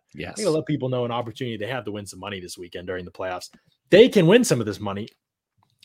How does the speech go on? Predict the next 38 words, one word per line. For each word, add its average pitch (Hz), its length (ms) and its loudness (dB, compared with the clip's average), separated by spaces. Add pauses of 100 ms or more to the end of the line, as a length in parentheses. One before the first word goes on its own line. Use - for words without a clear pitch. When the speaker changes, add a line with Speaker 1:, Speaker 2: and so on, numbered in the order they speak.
Speaker 2:
over 202 260 10
at 165 60 6
Underdog 160 440 0
Fantasy 156 380 -6
right 110 160 -8
now. 107 120 -10
You 131 120 -8
can 117 240 -14
double 185 320 -4
your 151 160 -4
first 185 340 -8
deposit 160 420 -6
right 110 180 -10
now. 107 200 -10 (280)
If 135 120 -4
you 147 200 -2
enter 214 280 0
the 208 100 2
promo 202 440 -2
code 170 240 -4
Pewter, 156 500 -6
P 202 180 -12
E 208 180 -10
W 175 420 -2
T 160 320 -8
E 139 40 -2
R, 127 240 -4 (260)
they 202 160 2
will 262 120 0
double 147 440 -2
your 135 180 -6
first 175 320 -4
deposit 160 460 -6
up 147 180 -10
to 143 140 -6
a - 20 -8
hundred 139 340 -8
dollars. 123 440 -4